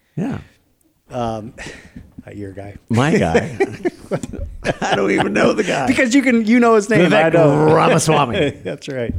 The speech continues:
Speaker 2: Um,
Speaker 1: I got, I got a text message from him.
Speaker 2: You
Speaker 1: Yeah.
Speaker 2: did?
Speaker 1: Yeah, I, I did. I
Speaker 2: I
Speaker 1: actually
Speaker 2: keep getting text messages from Nikki Haley. But
Speaker 1: Y-, oh, Nikki's, like, once a day.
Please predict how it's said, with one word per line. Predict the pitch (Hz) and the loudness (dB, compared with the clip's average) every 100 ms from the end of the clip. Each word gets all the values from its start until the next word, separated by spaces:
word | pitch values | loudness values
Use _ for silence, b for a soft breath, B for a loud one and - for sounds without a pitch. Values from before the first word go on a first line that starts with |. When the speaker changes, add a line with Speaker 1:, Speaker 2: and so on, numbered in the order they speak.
| B B B B B B B | B B B B B B B
Speaker 2:
Um, | - 139 135 123 | 2 4 6 4
Speaker 1:
I | 151 | 2
got, | 160 143 | 0 0
I | 131 | 0
got | 135 | 0
a | |
text | - 143 - 107 | -2 -4 -4 -8
message | 95 - 87 | -10 -10 -16
from | - 90 | -16 -16
him. | 85 - _ _ - | -16 -20 _ _ -6
Speaker 2:
You | 131 | -2
Speaker 1:
Yeah. | 127 403 | 2 2
Speaker 2:
did? | 415 | 0
Speaker 1:
Yeah, | 127 135 | -2 -4
I, | 123 123 | -4 -4
I | |
did. | 113 277 240 80 - _ _ - | -2 -2 -2 -6 -12 _ _ -10
I | 104 | -6
Speaker 2:
I | |
Speaker 1:
actually | 127 190 | -2 -2
Speaker 2:
keep | 151 | -2
getting | 123 104 | -2 -2
text | 156 139 - | -4 -4 -4
messages | 131 120 107 101 | -4 -4 -6 -8
from | 107 101 | -8 -8
Nikki | 110 98 | -8 -8
Haley. | 101 101 95 - | -8 -8 -10 -14
But | - | -10
Speaker 1:
Y-, | 117 - - _ | -10 -10 -18 _
oh, | 120 110 92 | 2 2 2
Nikki's, | 110 117 107 95 | -2 -2 -2 -2
like, | 92 - | -4 -6
once | 92 95 - | -8 -8 -8
a | |
day. | 80 67 | -12 -12